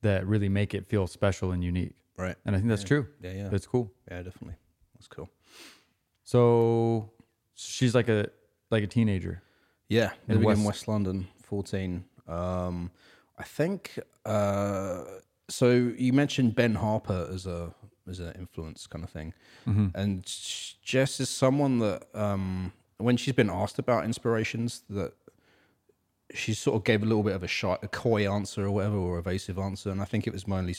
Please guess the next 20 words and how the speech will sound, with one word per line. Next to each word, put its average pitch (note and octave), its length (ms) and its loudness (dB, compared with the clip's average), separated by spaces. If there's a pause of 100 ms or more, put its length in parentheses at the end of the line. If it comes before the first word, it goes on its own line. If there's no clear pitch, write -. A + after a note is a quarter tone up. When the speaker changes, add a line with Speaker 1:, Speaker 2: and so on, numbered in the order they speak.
Speaker 2:
mostly F#2 320 -6
because E2 500 -12 (460)
she D#2+ 760 -10 (260)
doesn't, E2 400 -8 (320)
this - 140 -14
comes F#2 240 -6
back D#2 160 -6
to - 60 -12
the F2 100 -8
boxes - 500 -6
thing. G#2+ 280 -4
Like, D#2 140 -4
she's - 120 -12
not G2 180 -4
really F2+ 220 -6
drawing F#2 480 -8
on F2 100 -8
those E2 220 -8
inspirations D#2+ 720 -10
specifically - 1000 -12